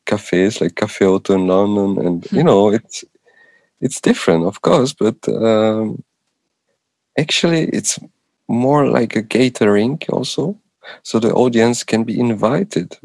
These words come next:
Speaker 1: into sitting in between the panels, and
Speaker 2: Mm-hmm.
Speaker 1: here, uh, s-, every, everyone has then a, maybe a different experience, because it depends on where you sit and, and so on, you know. Uh, so it's much more, I would say,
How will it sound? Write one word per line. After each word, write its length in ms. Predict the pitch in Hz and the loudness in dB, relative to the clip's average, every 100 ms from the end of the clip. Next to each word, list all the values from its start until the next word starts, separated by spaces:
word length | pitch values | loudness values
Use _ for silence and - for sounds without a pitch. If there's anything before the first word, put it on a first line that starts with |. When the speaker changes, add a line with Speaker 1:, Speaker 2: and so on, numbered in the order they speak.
| _ - | _ -6
Speaker 1:
into 320 | 120 - 110 | -6 -4 -6
sitting 520 | - 156 - - - - _ _ _ _ _ _ | -2 -2 -2 -6 -8 -16 _ _ _ _ _ _
in 160 | - 113 | -2 0
between 380 | 110 101 123 143 | 0 -2 -2 0
the 100 | - | -2
panels, 640 | - 156 175 98 123 - _ | -2 0 2 2 -2 -8 _
and 220 | 110 117 | -4 -4
Speaker 2:
Mm-hmm. 240 | 185 - 190 - _ | -6 -8 -10 -10 _
Speaker 1:
here, 420 | - 175 156 151 | -4 0 2 2
uh, 200 | 131 - - | 0 -4 -6
s-, 180 | - - 156 - - _ | -10 -12 -14 -18 -20 _
every, 360 | 131 147 190 - - - - | 2 4 4 2 -6 -12 -2
everyone 480 | 151 180 131 131 143 | 0 2 4 4 4
has 200 | 131 143 | 2 2
then 140 | 160 156 | 0 0
a, 80 | 151 _ | -2 _
maybe 260 | - 147 156 | 0 2 2
a 60 | |
different 400 | 131 147 - 165 | 2 -2 -2 -2
experience, 560 | 151 - - 240 233 104 | -2 -6 -2 0 2 0
because 300 | - - 110 | -4 -2 -2
it 80 | 95 | 0
depends 380 | 101 - 98 110 | 0 2 2 2
on 120 | 104 | 2
where 160 | 95 82 | 2 2
you 80 | 85 | -2
sit 500 | - 151 160 156 - | 0 0 0 -2 0
and, 240 | 92 90 - | -2 -2 -6
and 120 | 98 | -6
so 240 | - 123 151 | -2 0 2
on, 140 | 180 | 0
you 100 | 156 110 | 0 -2
know. 200 | 127 175 _ - - - - _ | -4 -6 _ -20 -18 -18 -20 _
Uh, 640 | 110 113 113 110 110 110 | 0 2 2 2 0 -2
so 460 | 107 - 107 104 107 _ _ _ _ _ _ _ _ | -4 -2 0 -2 -4 _ _ _ _ _ _ _ _
it's 220 | - 120 - | -10 -4 -2
much 240 | - - | -2 2
more, 400 | 143 143 135 127 | 4 4 2 0
I 40 | |
would 180 | 147 156 | -2 -2
say, 220 | - 151 | -2 -2